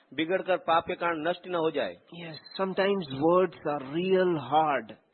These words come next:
Speaker 1: और कई बार शब्द बहुत ही कठोर रहते हैं।
Speaker 2: And that is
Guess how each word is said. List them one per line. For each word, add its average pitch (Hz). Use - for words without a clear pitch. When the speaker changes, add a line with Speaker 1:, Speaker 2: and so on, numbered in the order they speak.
Speaker 1:
और 160
कई 185
बार 165
शब्द 180
बहुत 175
ही 185
कठोर 180
रहते 151
हैं। 151
Speaker 2:
And 175
that 220
is 202